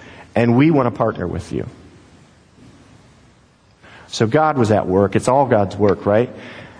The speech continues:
And this formed the bonds of a relationship that would last two, span two generations. Dozens of people coming to Christ, churches planted. And what did Bill and Flossie Simmons do? <laughs> They were faithful to go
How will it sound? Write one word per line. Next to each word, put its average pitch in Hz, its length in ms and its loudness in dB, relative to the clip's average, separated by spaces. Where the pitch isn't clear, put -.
And 143 280 4
this 214 300 0
formed 113 420 2
the 110 80 2
bonds 135 480 0
of 147 80 0
a 151 80 2
relationship 120 800 0
that 120 100 2
would 120 160 0
last 123 380 -2
two, 185 300 2
span 160 420 0
two 196 220 0
generations. 156 920 0
Dozens 160 540 2
of 127 100 -2
people 147 400 2
coming 131 300 0
to 131 60 2
Christ, 147 500 -4
churches 165 380 0
planted. 98 520 0
And 127 200 0
what 131 80 2
did 135 160 0
Bill 131 160 2
and 131 100 -2
Flossie 123 380 -2
Simmons 123 380 2
do? 107 340 -2
<laughs> - 40 -16
They 107 100 2
were 104 120 2
faithful 110 420 0
to 131 80 2
go 104 340 2